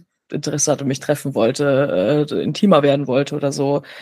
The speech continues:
ähm, hab ich komplett ausgeblendet, wie sich das für mich anfühlt. Ich hab das nicht abgelehnt.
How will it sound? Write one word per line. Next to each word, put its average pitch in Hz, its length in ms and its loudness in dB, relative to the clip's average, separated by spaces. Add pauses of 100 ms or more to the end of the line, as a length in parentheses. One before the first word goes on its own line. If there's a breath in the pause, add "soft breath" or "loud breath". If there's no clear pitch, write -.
(220 loud breath)
ähm, 143 540 2
hab 160 160 0
ich 147 80 -4
komplett 151 260 0
ausgeblendet, 139 640 0
wie 143 40 -10
sich 147 120 -10
das - 180 -12
für 143 120 -4
mich 143 160 0
anfühlt. 135 380 -2
Ich 143 120 -8
hab - 80 -12
das - 160 -8
nicht 135 120 -4
abgelehnt. - 560 -10